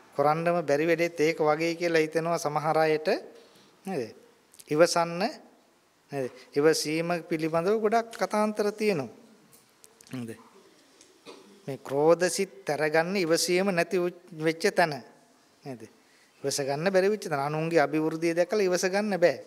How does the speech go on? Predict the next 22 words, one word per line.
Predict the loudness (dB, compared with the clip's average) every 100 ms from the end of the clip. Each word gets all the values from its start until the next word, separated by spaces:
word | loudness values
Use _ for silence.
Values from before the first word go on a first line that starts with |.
| -20 -16
නේ. | -10 -10 -12 -20 -20 -20 -8
තව | 0 0
කෙනෙක්ගේ | 0 -4 -4 -4
දියුණුව | 0 0 0 0
දැක්කාම, | 0 0 0 0
අභිවෘද්ධිය | -2 -2 -4 -4 -2 0
දැක්කාම | 0 0 -2 0 -4 -8 -16 -20 -20 -2
ඉවස | -2 0
ගන්න | 0 0 0
අමාරුයි. | 0 0 -2 -6 -12 -20 -20 _
නේද? | -12 -12 -16 -6
තරහා | 0 2 2
කේන්ති | -2 -4 -6
නිකම් | -6 -2 -2 -2
එනවා | -6 -4 -4
අට | -4
ගන්නවා. | -2 -2 -2 -2
දැන් | -2 -2
ඔයගොල්ලෝ | -4 -2 -2
ළඟපාත | -2 -2 -2 0 2 2 -2 -4 -18
වටපිටාවේ | -6 -2 0 0 2 2 2 0 -4 -12 -20 -20 _
නේද? | -4